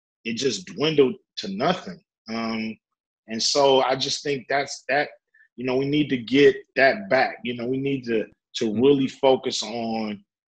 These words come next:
Speaker 1: inner city, inner city little leagues,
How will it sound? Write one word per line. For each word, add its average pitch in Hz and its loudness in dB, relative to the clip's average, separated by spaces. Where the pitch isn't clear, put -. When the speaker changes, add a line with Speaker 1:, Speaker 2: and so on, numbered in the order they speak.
Speaker 1:
inner 135 -2
city, 123 -2
inner 170 4
city 123 4
little 131 8
leagues, 107 -2